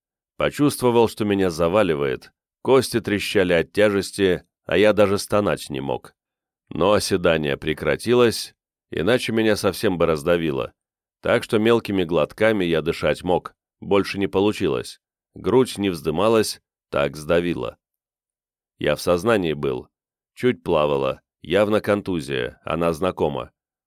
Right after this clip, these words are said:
Но в принципе цел, хотя, может, травмы и есть. Меня так сдавило, всё болело. Раны и травмы не ощущал, двигаться не могу,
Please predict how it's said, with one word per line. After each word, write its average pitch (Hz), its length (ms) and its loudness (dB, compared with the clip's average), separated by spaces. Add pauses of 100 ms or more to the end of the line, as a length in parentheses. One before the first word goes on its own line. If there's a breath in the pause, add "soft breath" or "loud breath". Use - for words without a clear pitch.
(120)
Но 117 180 0
в - 80 -4
принципе 143 440 -2
цел, 73 400 -2 (380)
хотя, - 340 0
может, 123 300 2
травмы 101 380 2
и - 140 -6
есть. 87 440 -2 (460)
Меня 82 280 0
так 92 300 0
сдавило, 87 720 2 (320)
всё 117 340 2
болело. 92 580 0 (640)
Раны 139 400 4
и 117 40 2
травмы 110 380 2
не 101 120 2
ощущал, 78 640 -4 (360)
двигаться 92 500 -2
не 85 80 -2
могу, 87 440 0